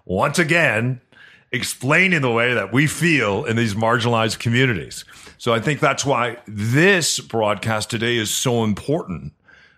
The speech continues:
because as Ron and I are sitting in the proximity of not just great men, but great Black men that have influence, and they also have a vision,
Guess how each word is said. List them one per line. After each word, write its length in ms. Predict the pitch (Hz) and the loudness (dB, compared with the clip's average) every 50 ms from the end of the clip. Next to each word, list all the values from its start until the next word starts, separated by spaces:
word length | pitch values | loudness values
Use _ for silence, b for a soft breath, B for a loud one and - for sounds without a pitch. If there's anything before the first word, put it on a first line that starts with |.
| b b | b b
because 640 | - 120 113 - 123 117 113 113 113 110 101 - - - | -6 -6 -4 -2 0 0 2 2 0 0 -2 -6 -8 -4
as 220 | 127 120 117 101 104 | -4 -4 -2 0 0
Ron 300 | 117 117 123 139 156 175 | 0 2 2 2 2 2
and 140 | 160 143 | 2 0
I 160 | 123 113 113 113 | 0 0 0 0
are 120 | 113 117 | 0 0
sitting 800 | 110 - - - - - - 185 190 202 196 160 107 82 73 - _ _ - | 0 -2 -2 -2 -2 2 2 4 4 4 2 0 -2 -4 -10 -18 _ _ -4
in 100 | 131 127 | -2 0
the 80 | 123 120 | 0 -2
proximity 1120 | - - - 135 123 127 - - - - - 170 175 175 180 175 156 110 87 76 - - _ _ _ _ _ _ _ _ _ _ _ _ _ - | -2 0 2 2 2 2 0 -4 -4 -2 0 0 0 2 2 0 0 0 -4 -8 -10 -20 _ _ _ _ _ _ _ _ _ _ _ _ _ -2
of 160 | 139 135 123 | -2 0 2
not 260 | 131 139 147 185 202 - | 2 2 2 2 0 0
just 400 | - 170 165 151 - - - - - _ _ _ _ _ _ - - | 2 2 2 2 0 -2 -6 -10 -16 _ _ _ _ _ _ -6 -4
great 420 | 101 98 120 143 143 151 151 - 120 | -2 2 4 4 4 4 2 0 0
men, 520 | 127 131 139 151 156 123 - - 127 - _ _ _ _ _ _ _ _ _ _ _ _ _ _ - | 2 2 4 4 2 0 -2 -6 -14 -20 _ _ _ _ _ _ _ _ _ _ _ _ _ _ -4
but 220 | 120 123 123 - | -2 -2 -2 -4
great 600 | 101 - 104 110 127 135 143 156 160 160 160 - _ _ _ _ _ - | -8 -4 0 4 4 4 4 4 0 -2 -4 -14 _ _ _ _ _ -4
Black 720 | 101 104 110 117 131 147 160 175 180 175 - - - - _ - | -2 0 2 4 4 4 4 4 2 0 -4 -8 -12 -14 _ -2
men 560 | 101 107 110 110 110 104 95 80 65 62 57 - - _ _ _ _ _ _ _ _ _ _ - | 0 2 4 4 4 2 2 -2 -6 -10 -14 -18 -20 _ _ _ _ _ _ _ _ _ _ -4
that 200 | 110 117 120 117 | -4 -2 -2 0
have 260 | 113 135 135 131 123 | 0 0 2 2 4
influence, 800 | 135 175 226 202 - - 127 107 73 53 50 - - - - - _ _ | 4 4 4 4 2 2 0 0 0 -2 -6 -8 -8 -8 -8 -10 _ _
and 140 | - 117 120 | -4 -2 0
they 80 | 120 123 | 0 0
also 300 | 127 143 143 - 165 135 | 0 0 0 0 -2 0
have 180 | 117 143 147 147 | 2 2 2 4
a 120 | 143 131 | 2 2
vision, 580 | 113 92 98 135 180 185 - 135 87 - - | 2 2 2 2 2 2 0 -2 -2 -4 -6